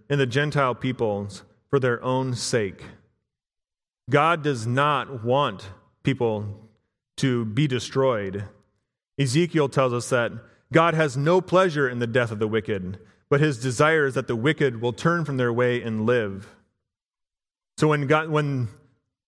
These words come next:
these words are used that God relented, it highlights for us that God is pleased when people repent and turn to him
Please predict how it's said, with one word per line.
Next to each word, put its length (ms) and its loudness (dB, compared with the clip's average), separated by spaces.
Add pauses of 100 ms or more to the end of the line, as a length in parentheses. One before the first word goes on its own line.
(300)
these 220 2
words 260 2
are 60 4
used 240 0
that 100 0
God 300 2
relented, 760 0 (240)
it 140 -2
highlights 440 2
for 200 0
us 220 -2
that 220 0 (1120)
God 380 2
is 440 -4 (120)
pleased 640 0
when 160 0
people 320 0
repent 680 -4 (320)
and 160 -2
turn 240 0
to 100 2
him 400 -4